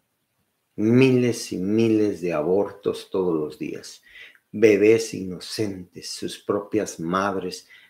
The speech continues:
los degollan, los despedazan. Sus propias madres. Y todo el Estado, todos los familiares, toda la sociedad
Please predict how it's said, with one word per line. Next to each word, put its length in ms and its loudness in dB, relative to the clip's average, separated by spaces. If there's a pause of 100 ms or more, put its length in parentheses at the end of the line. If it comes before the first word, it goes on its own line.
(140)
los 380 -8
degollan, 760 -2 (600)
los 560 -6
despedazan. 1000 -6 (1500)
Sus 340 -10
propias 760 -2
madres. 920 -6 (560)
Y 180 -8 (140)
todo 460 6
el 160 -2
Estado, 920 -4 (1160)
todos 480 4
los 680 -10
familiares, 1080 -8
toda 280 2
la 160 -4
sociedad 760 -8